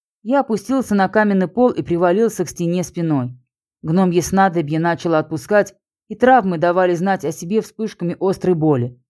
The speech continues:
"Да чтоб моя кирка затупилась!" Крохотный кулак ударил в грудь. Следующие два часа я провел в томительном ожидании — в любой момент опасаясь шагов за дверью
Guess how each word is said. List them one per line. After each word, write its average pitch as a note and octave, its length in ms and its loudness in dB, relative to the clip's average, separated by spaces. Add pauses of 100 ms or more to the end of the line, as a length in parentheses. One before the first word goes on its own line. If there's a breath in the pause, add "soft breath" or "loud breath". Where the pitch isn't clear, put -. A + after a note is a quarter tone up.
(140)
"Да D#3 120 0
чтоб F#3+ 260 2
моя G3 280 2
кирка G#3 400 2
затупилась!" E3 720 -4 (360)
Крохотный F#3 480 2
кулак A3+ 380 2
ударил E3 340 0
в C#3 80 -8
грудь. C3 320 -8 (680)
Следующие A#3+ 560 2
два A3 220 4
часа A3 340 0
я G#3 180 2
провел G3 380 2
в - 80 -10
томительном F#3+ 560 -2
ожидании — D3 800 -2 (220)
в - 20 -8
любой F#3 300 0
момент F#3 440 0
опасаясь F3+ 600 -2
шагов E3+ 340 -2
за D#3+ 160 -2
дверью E3 500 -2